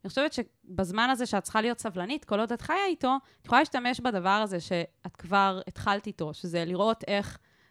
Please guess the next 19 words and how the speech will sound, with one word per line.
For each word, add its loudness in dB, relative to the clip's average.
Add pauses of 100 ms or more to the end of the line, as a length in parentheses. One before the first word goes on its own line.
(180)
גם 4
הוא 2
הקורבן -4
בסיטואציה, -2 (640)
ואיך 0
הסבלנות -2
שלך 2
יכולה 0
לעזור 0
פה, 2 (720)
והעובדה 2
שנגיד -2
היא -8
שמה 0
לב 0
לזה -6
שכל -4
כך -2
כאילו 0